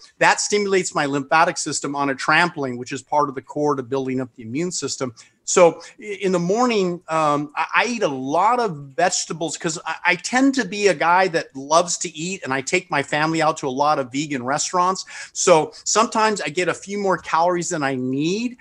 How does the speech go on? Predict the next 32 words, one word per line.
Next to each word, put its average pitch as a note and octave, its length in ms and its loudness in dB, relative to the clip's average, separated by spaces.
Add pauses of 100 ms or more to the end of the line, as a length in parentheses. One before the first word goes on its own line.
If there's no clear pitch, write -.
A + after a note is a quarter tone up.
(220)
And F3 120 2
so F3 360 4
I F3 140 4
have A3 200 2
to - 120 -4
offset E3+ 520 0
that D#3 160 -2
by D3+ 200 -2
eating D#3+ 360 -4 (340)
big G#3+ 360 -2
bowls E3+ 400 2
of D3 100 -2
salads. C3+ 600 2
My G#3+ 260 2
s-, - 320 0
my A3+ 260 2
salad, E3+ 720 4
uh, D3 100 -6 (100)
Dennis G3 280 4
Burkitt F3 380 -2
talked D3 240 0
about C#3+ 400 -2
this C#3+ 160 -4
going D3 240 -4
to B2+ 120 -6
Africa. C3 520 -2 (240)
He G3 120 -6
said G#3+ 300 2
that G3 140 0
the F#3 80 0
serving A#3 560 0
bowl, D#3+ 400 4